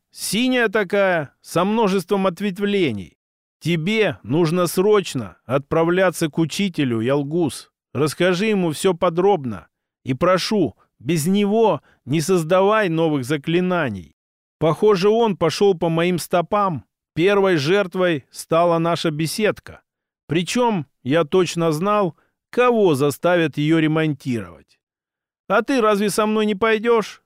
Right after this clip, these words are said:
Вдруг мастер станет ругать?» «Извини, Борина,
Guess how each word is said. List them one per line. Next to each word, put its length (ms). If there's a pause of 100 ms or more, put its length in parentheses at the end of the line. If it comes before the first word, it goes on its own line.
Вдруг 720
мастер 540
станет 460
ругать?» 680 (420)
«Извини, 480
Борина, 540